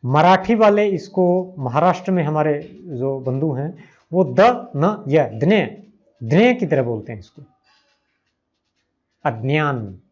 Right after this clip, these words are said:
ज्ञानी, इस तरह से। और तेलुगु वाले साथी क्या बोलते हैं?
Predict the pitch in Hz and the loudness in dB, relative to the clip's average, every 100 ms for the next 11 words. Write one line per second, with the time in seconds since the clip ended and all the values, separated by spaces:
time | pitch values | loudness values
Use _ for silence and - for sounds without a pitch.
0 | _ _ _ - 104 127 147 151 143 110 | _ _ _ -16 -8 -2 -2 -2 -4 -6
1 | - _ _ _ _ _ _ _ _ - | -12 _ _ _ _ _ _ _ _ -8
2 | 143 - 127 110 - - _ _ - - | -8 -6 -6 -8 -16 -20 _ _ -16 -2
3 | 147 - 175 185 202 214 214 214 208 196 | -2 2 4 4 4 6 6 4 4 2
4 | 196 202 214 190 180 190 175 214 - | 2 0 2 2 0 0 -2 -4 -10